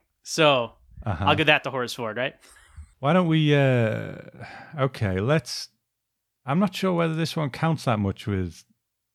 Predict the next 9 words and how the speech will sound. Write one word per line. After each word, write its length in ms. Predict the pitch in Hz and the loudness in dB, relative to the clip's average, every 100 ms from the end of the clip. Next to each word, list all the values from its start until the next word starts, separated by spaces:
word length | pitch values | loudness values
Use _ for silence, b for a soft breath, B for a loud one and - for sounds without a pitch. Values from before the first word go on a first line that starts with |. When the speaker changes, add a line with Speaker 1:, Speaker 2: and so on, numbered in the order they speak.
| _ | _
Speaker 2:
season 460 | - 110 101 90 | -6 0 0 0
four 500 | 92 - 101 92 95 | -6 -6 -2 0 0
because 560 | 98 117 - 113 101 90 _ _ | -2 -4 0 0 0 -4 _ _
the 100 | 117 | 0
whole 200 | 113 117 | 2 2
season 460 | 127 123 139 107 101 | 2 2 2 2 0
tends 400 | - 113 110 98 | 2 2 2 0
to 120 | - | -4
be 320 | 95 98 92 | -2 -2 -2